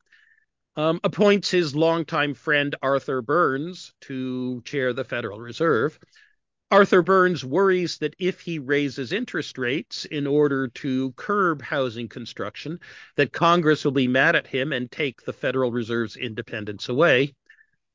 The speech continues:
Arthur Burns also wants to see his friend and his for longtime friend, President Richard Nixon, elected, and thinks having a recession during the election year is a bad thing. Um,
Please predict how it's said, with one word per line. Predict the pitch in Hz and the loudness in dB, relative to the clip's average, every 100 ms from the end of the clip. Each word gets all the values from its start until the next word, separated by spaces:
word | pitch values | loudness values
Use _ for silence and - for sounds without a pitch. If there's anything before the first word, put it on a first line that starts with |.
| _ | _
Arthur | 202 190 190 | 6 8 6
Burns | 185 185 180 175 | 6 6 6 6
also | 208 190 175 175 | 6 4 4 2
wants | 151 160 156 - | 2 -2 -4 -10
to | 151 | -10
see | 151 139 151 | -6 -4 -4
his | 135 143 139 139 - - _ | -4 -2 -2 -6 -12 -20 _
friend | 147 135 139 139 - _ _ _ | 0 0 0 -6 -10 _ _ _
and | 147 139 135 123 - _ _ | -6 -4 -6 -12 -20 _ _
his | 139 135 | -6 -6
for | - 147 | -6 -2
longtime | 147 151 135 147 127 120 | 2 0 0 -6 -8 -6
friend, | 180 190 151 160 - | 0 0 0 -6 -6
President | 127 131 135 131 | -4 -4 -10 -8
Richard | 131 123 127 117 | -10 -8 -8 -6
Nixon, | 113 - 113 | -8 -8 -10
elected, | 123 127 143 - 110 - _ - - _ _ | -2 -2 -2 -4 -8 -8 _ -20 -20 _ _
and | 190 196 | 0 2
thinks | 190 185 - | 4 2 2
having | 175 165 165 147 | 2 4 4 2
a | |
recession | 139 143 - 170 - - _ _ _ | 0 -2 0 -2 -2 -12 _ _ _
during | - 151 175 131 147 143 | -8 -6 -4 -2 -2 -2
the | 135 131 - | -4 -8 -6
election | 143 175 - 127 | -6 -4 -6 -6
year | 127 151 | -2 -2
is | 123 | -2
a | 131 | -4
bad | 113 113 113 113 | -4 -2 -4 -6
thing. | _ 87 113 175 _ _ _ _ | _ -16 -14 -16 _ _ _ _
Um, | 147 | -10